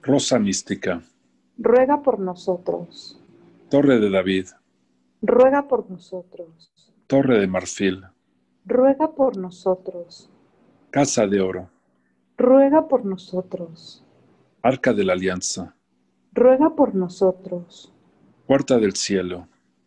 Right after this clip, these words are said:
Speaker 2: Ruega por nosotros.
Speaker 1: Estrella de la mañana.
Speaker 2: Ruega por nosotros.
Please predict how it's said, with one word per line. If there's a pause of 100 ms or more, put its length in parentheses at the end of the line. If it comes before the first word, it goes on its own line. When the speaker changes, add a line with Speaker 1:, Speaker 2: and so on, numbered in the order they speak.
(200)
Speaker 2:
Ruega
por
nosotros. (340)
Speaker 1:
Estrella
de
la
mañana. (520)
Speaker 2:
Ruega
por
nosotros.